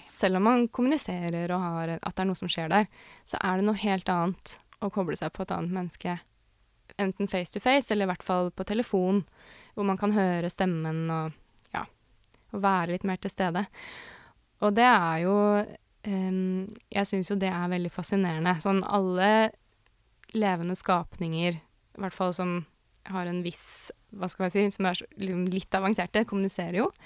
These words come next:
Eh, og, men vi som mennesker, vi bruker ikke bare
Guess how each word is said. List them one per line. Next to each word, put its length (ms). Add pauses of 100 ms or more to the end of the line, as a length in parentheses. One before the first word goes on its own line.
(480)
Eh, 360
og, 580
men 220
vi 160
som 200
mennesker, 500 (880)
vi 240
bruker 560
ikke 160
bare 540